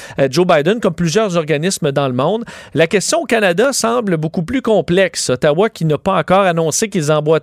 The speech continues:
le pas, euh, avec les États-Unis, vont étudier, euh, la question, participer aux négociations. Euh, et ils ont des pressions quand même. Euh, le gouvernement Trudeau, euh, qui donc dit, on, on va participer, nous, aux négociations, mais ils ont dû faire face à des votes,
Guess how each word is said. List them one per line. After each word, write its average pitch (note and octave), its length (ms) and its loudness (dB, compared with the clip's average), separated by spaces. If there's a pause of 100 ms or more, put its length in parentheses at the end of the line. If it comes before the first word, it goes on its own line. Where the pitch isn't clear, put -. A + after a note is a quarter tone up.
le C#3+ 80 -2
pas, F3+ 260 2 (420)
euh, C#3+ 180 4
avec D3+ 200 0
les D#3 180 0
États-Unis, D#3+ 460 -2
vont A3 180 2
étudier, G#3 840 0
euh, C3+ 380 4
la C#3 160 -2
question, D#3+ 680 -2
participer - 640 -4
aux G#3+ 80 0
négociations. D#3 840 0 (460)
Euh, B2+ 240 4 (140)
et B2 80 0
ils A#2+ 240 0
ont G3 80 0
des G3 80 0
pressions D3+ 440 -2
quand C3 200 -2
même. B2+ 420 -2
Euh, G2+ 260 -6
le G#2+ 100 -4
gouvernement B2+ 440 0
Trudeau, D3 520 -2 (360)
euh, G#2 160 -2
qui A2+ 300 -6
donc C#3 320 -2
dit, C3+ 400 -2
on, F#2+ 680 -4
on F#2+ 60 -4
va B2 100 -2
participer, - 560 -2
nous, C#3+ 160 -2
aux A#2 160 -2
négociations, B2+ 720 -2
mais G#3 140 0
ils D3+ 180 0
ont F#3 200 0
dû C#3 300 -4
faire D#3+ 240 0
face A3 360 -2
à B2+ 100 2
des C3 360 -2
votes, D3 480 0